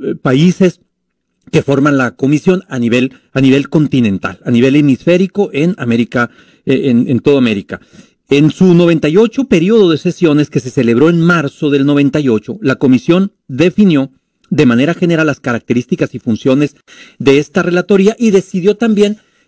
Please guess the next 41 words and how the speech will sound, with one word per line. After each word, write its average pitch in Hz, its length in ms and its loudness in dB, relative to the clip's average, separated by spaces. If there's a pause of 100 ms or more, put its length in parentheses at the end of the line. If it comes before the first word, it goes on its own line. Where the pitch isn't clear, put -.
que 160 100 -2
le 151 80 0
iba 156 100 0
a 156 40 -2
dar 156 100 -6
una 160 140 -8
lanita, 185 440 -6
que 123 100 -6
le 120 60 -2
iba 127 100 2
a 143 40 2
dar 143 120 0
una 165 160 -4
feria 180 320 0
para 113 180 -16
que - 140 -12
hiciera 117 340 -2
su 117 180 -4
trabajo. 156 480 -2 (1120)
En 170 200 2
dos 151 180 0
mil 214 300 2
veinte 208 480 2 (440)
se - 220 0
seleccionó 143 720 0
a - 140 -4
Pedro 147 540 2
José 165 420 -2
Vaca 170 300 -2
Villarreal 165 640 -2
como 143 240 0
el 127 100 -2
relator 120 600 -2
especial, 160 460 -4
digamos 135 280 -6
que 135 100 -8
es - 40 -20
el 139 100 -14
que - 80 -14
está - 140 -8
enfrente 156 680 0